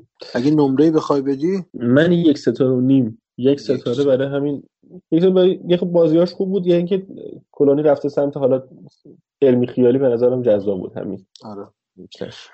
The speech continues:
Speaker 1: آره برای منم اون کارگردانی یه فیلم علمی تخیلی از طرف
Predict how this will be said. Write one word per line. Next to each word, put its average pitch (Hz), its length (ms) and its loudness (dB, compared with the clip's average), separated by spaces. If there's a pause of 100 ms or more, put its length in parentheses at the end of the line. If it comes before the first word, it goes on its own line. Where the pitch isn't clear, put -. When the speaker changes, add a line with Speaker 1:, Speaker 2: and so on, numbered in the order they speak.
(580)
Speaker 1:
آره 190 220 0
برای 170 260 -2
منم 175 380 -8
اون 139 140 -16
کارگردانی 127 880 -12
یه 143 120 -10
فیلم 139 500 -12
علمی 123 240 -6
تخیلی 117 680 -8
از 127 140 -14
طرف 110 320 -12